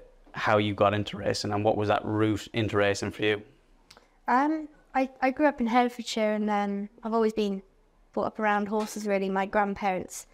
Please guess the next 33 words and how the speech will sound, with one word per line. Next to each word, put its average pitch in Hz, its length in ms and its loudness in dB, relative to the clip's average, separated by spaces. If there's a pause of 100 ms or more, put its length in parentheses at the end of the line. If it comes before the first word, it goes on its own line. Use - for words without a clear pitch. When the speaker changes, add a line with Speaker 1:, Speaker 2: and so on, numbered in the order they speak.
(180)
Speaker 2:
had 208 180 -4
Arabian 202 460 2
horses, 196 640 -4
and, 196 180 -2
um, 190 400 -2 (560)
my 208 120 0
dad's 214 320 4
from 208 120 -4
Tipperary 202 600 0
in 202 80 -2
Ireland, 202 360 0
and, 196 180 -2
um, 196 420 -4 (420)
he, 202 340 -2
he 220 180 0
was, 202 240 -2
um, 196 440 -2
a 208 60 -6
jockey 202 320 -4
himself, 202 560 -2
and, 190 200 -2
um, 190 400 -4 (600)
my 202 100 0
mum 202 240 0
rode 196 180 0
a 190 40 -6
bit 202 260 -2 (340)
as 202 240 -4
an, 202 300 -4
an 202 120 -4
amateur, 202 520 0
and, 190 180 -2
um, 190 360 -4